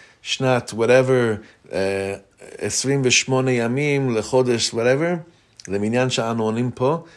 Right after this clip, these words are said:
They would also write "ובשעה כך וכך" in a ksuba to point out the preciousness of the utilization of time. "היינו שחכמי ירושלים היו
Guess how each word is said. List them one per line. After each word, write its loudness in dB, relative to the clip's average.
They -4
would 2
also 4
write 0
"ובשעה 2
כך -2
וכך" -8
in -6
a -6
ksuba -8
to -6
point -6
out -10
the -10
preciousness 0
of -6
the -8
utilization -4
of -12
time. -10
"היינו 2
שחכמי -2
ירושלים 0
היו 2